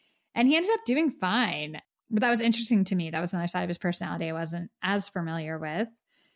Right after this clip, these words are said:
But it was fun. It's always fun watching them do stuff. I thought it was really fun watching them be really competitive with wakeboarding.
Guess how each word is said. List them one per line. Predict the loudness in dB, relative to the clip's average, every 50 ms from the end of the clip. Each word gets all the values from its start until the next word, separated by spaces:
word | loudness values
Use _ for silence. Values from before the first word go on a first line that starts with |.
| _ _ _ _ _ _ _ 0
But | 0 0 2 2
it | 2 2
was | 2 2 2
fun. | 0 2 2 4 4 4 4
It's | 2 0 0 0
always | 2 2 2 2 0 0
fun | 0 0 2 2
watching | 2 2 2 2
them | 4 4 4
do | 2 2 0 0
stuff. | 0 0 0 2 2 2 2 0 -2 -4 -4
I | -4 -2
thought | 0 0 0 0
it | 0
was | -2 -2 -2
really | -2 0 0 0
fun | 0 0 0 2 2 2 2 4 2 2 0 -2 _ _ -2
watching | -2 0 2 2 2 2
them | 2 2 2
be | 0 0
really | 2 2 0 0 2
competitive | 2 0 2 2 0 0 0 0 0 0
with | 0 -2 0
wakeboarding. | -2 -4 -4 -2 -2 0 0 0 2 0 0 0 0 0 0 -2 -2